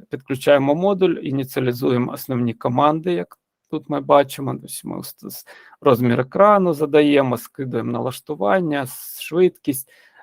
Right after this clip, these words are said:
е, форму різну задаємо. А потім нам треба задати різні функції, які будуть малювати фігури. Тобто таким чином ми не підряд в-, весь код пишемо,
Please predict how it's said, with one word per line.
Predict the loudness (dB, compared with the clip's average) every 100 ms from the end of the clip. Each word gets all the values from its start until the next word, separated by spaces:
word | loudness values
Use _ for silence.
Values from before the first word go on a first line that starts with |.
| _
е, | -4 -2 -2
форму | -4 0 4 4 4 2
різну | 2 0 -2 -6 -6
задаємо. | -2 2 2 0 -6 -16 -20 _ -14
А | -4
потім | -2 2 2 4
нам | 4
треба | 2 4 4 6 2 2 _ _ _ _ -12 -8
задати | 0 2 4 4 2 -6
різні | -6 -4 -6
функції, | -6 -4 -4 -2 -4 -2
які | -2 -2 -4
будуть | -2 -2 -2 -6 -8
малювати | -6 0 2 2 -2
фігури. | -8 -8 -6 -6 -8 -14 _
Тобто | -20 -18
таким | -12 -10 -6
чином | -2 0 4
ми | 2 0 -10 -20 _ -6
не | -2
підряд | 0 4 4 2
в-, | -4 -8 -8 -4
весь | 0 0 -2
код | 0 2 2 2 0 2
пишемо, | 0 0 -4 0 0